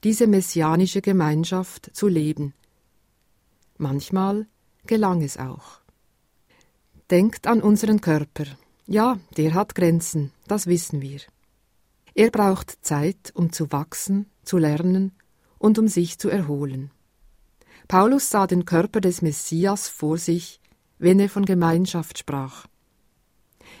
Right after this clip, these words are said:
Er konnte sein Denken erneuern mit diesem Bild vor Augen.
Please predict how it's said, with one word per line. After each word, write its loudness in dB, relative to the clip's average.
Er 2
konnte 2
sein 2
Denken 2
erneuern 2
mit -2
diesem -2
Bild -2
vor -8
Augen. -8